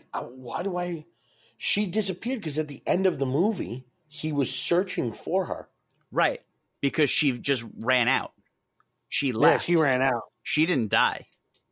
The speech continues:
Speaker 3: She didn't get dusted.
Speaker 1: Where did she go?
Speaker 2: I
Speaker 1: Oh,
Speaker 2: believe
Speaker 1: no.
Speaker 2: you're gonna find that out in Guardians of the Galaxy Volume three, coming in twenty twenty-one.
Speaker 1: So that,
Speaker 3: Yes.
Speaker 1: oh God, that's a long ass time to wait.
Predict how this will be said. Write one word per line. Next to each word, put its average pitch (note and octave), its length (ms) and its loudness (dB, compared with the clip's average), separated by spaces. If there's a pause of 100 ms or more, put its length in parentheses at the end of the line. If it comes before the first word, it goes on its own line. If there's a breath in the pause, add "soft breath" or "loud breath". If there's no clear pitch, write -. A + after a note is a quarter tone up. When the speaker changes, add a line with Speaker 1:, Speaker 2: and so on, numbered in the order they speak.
(960)
Speaker 3:
She D3+ 160 0
didn't F3 160 4
get D3 160 2
dusted. C3+ 460 0 (1300)
Speaker 1:
Where F2 200 -6
did B2+ 160 -8
she - 160 -10
go? F3 320 -8 (920)
Speaker 2:
I C3+ 160 4
Speaker 1:
Oh, C#3 60 -2
Speaker 2:
believe D3+ 240 2
Speaker 1:
no. E4+ 40 -6
Speaker 2:
you're C#4+ 80 2
gonna G#3 120 2
find E3 260 2
that C3+ 140 4
out G#3 180 2
in B2 100 -2
Guardians D#3 340 2
of - 40 -12
the B2+ 60 -4
Galaxy C3+ 420 2
Volume D#3+ 420 2
three, C#3+ 380 2 (220 loud breath)
coming C4+ 320 4
in C3 100 2
twenty C#4 300 0
twenty-one. E3+ 640 0 (920)
Speaker 1:
So G2 200 -6
that, F#2+ 300 -4
Speaker 3:
Yes. - 120 -8
Speaker 1:
oh F2+ 240 0
God, E2+ 280 -4
that's D#2+ 160 -10
a E2 80 -10
long E2 340 -6
ass D#2+ 240 -10
time D#2+ 240 -6
to D2+ 100 -18
wait. D#2 300 -12